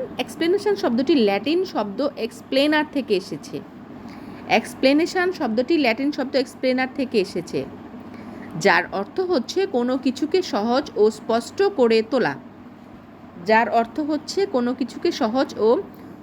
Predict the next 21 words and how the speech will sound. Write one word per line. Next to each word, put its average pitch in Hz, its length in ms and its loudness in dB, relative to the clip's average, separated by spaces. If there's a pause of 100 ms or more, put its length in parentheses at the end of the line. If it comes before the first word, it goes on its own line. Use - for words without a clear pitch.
(100)
স্পষ্ট - 520 2
করে 220 240 4
তোলা। 143 300 -6 (1700)
তাহলে 285 280 6
আমরা 302 200 4
ব্যাখ্যাকে 285 380 0
কি 339 180 4
বলতে 233 300 4
পারি? 156 260 -2 (100)
কোনো 262 460 2
জটিল, 233 600 2
অস্পষ্ট, 202 680 -2
দুর্বোধ্য 214 680 0
ও 247 360 4
অনির্দিষ্ট 208 640 -4
বিষয়কে 233 580 -2
সহজ, 226 420 0
সরল 214 420 0
ও 233 180 2 (560)
প্রাঞ্জল 233 600 4
ভাষ-, 214 320 -2